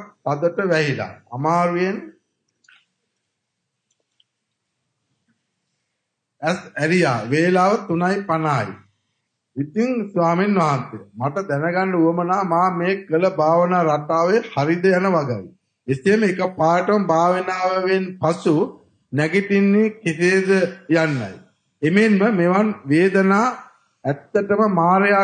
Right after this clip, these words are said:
කරන වැඩක්ද යන බව දැන ගැනීමට උවමනයි.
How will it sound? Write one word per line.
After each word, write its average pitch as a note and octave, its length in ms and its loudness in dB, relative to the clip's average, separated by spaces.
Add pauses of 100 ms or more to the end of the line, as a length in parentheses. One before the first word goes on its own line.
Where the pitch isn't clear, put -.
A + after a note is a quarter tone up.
කරන G3 260 -2
වැඩක්ද D#3+ 440 2 (600)
යන E3 240 2
බව G3 280 4
දැන F3 240 0
ගැනීමට F#3+ 480 2
උවමනයි. E3+ 440 4